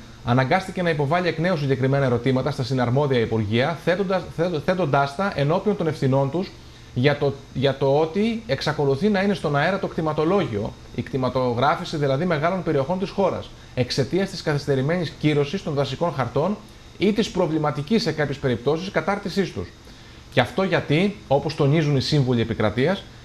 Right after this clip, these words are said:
η κατάρτιση δασικών χαρτών και δασολογίου πρέπει να προηγηθεί της ολοκλήρωσης του κτηματολογίου για να μπορέσουν να διασφαλιστούν τα νομικά και συνταγματικά εχέγγυα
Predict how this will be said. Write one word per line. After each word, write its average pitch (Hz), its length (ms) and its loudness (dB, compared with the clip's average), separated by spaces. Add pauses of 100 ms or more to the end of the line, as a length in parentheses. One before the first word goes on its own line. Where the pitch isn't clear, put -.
η 120 60 -6
κατάρτιση 156 540 0
δασικών 139 380 0
χαρτών 135 380 0
και 151 120 2
δασολογίου 127 760 2
πρέπει 190 240 0
να 180 100 2
προηγηθεί 143 720 2 (420)
της 123 160 -2
ολοκλήρωσης 131 640 4
του 117 100 -4
κτηματολογίου 117 800 2 (320)
για 139 160 2
να 135 80 4
μπορέσουν 139 360 2
να 180 80 2
διασφαλιστούν 147 580 0
τα 175 100 2
νομικά 135 360 2
και 170 120 -2
συνταγματικά 127 600 0
εχέγγυα 156 680 0